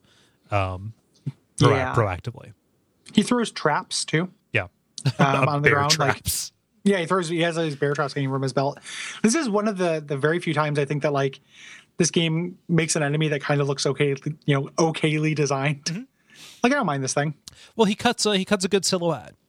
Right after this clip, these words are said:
Speaker 2: Yeah, he cut, he, he actually looks unique and different than everything else that you run into at this point. So I think that's probably why I like him. Um, yeah, so not so bad.
Speaker 1: Yeah.
Speaker 2: Um,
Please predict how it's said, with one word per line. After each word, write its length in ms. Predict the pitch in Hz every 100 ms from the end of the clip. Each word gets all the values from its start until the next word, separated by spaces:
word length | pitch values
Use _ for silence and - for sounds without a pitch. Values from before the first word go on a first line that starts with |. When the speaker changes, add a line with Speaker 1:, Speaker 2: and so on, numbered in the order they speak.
| _ _ _ _
Speaker 2:
Yeah, 100 | 226
he 120 | 170
cut, 120 | 214 208
he, 260 | 190 208
he 100 | 196
actually 260 | 196 - 196
looks 220 | 175 -
unique 260 | 156 160 156
and 140 | 135
different 280 | 143 143 139
than 120 | 139
everything 320 | 139 135 139
else 200 | 139 135
that 100 | 147
you 100 | 139
run 160 | 131 135
into 180 | 139 135
at 60 |
this 120 | 139 -
point. 280 | 156 165
So 100 | -
I 40 | 143
think 140 | 139
that's 120 | 135 -
probably 220 | 143 135
why 140 | 139
I 20 | 135
like 180 | 135
him. 200 | 151 156 151 _ _ - - - - - - - 151
Um, 420 | 127 131 131 135 _ -
yeah, 100 | 185
so 120 | 202
not 140 | 160
so 60 | 139
bad. 220 | 139 151 - _
Speaker 1:
Yeah. 140 | - - _ - - - _ _
Speaker 2:
Um, 420 | 139 135 131 139